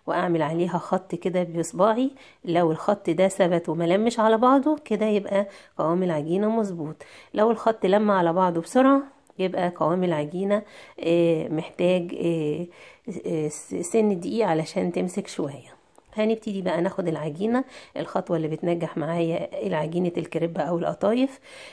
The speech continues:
آه، أي عجاين من العجاين السايلة دي، إن أنا لازم أصفيها، لازم أمررها كده على مصفى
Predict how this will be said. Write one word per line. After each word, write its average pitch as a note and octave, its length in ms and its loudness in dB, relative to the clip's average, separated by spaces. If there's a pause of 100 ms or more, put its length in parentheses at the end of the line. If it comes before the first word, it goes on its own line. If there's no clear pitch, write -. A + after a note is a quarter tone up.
(140)
آه، E3 280 0
أي F#3+ 180 2
عجاين E3+ 380 0
من E3+ 220 2
العجاين E3+ 400 0
السايلة G3 420 0
دي، A#3 260 0
إن E3+ 120 2
أنا E3+ 200 2
لازم F#3 280 0
أصفيها، D3+ 800 -6 (380)
لازم F#3 260 0
أمررها F3 480 2
كده F3+ 220 -2
على D3+ 220 0
مصفى G#3 440 4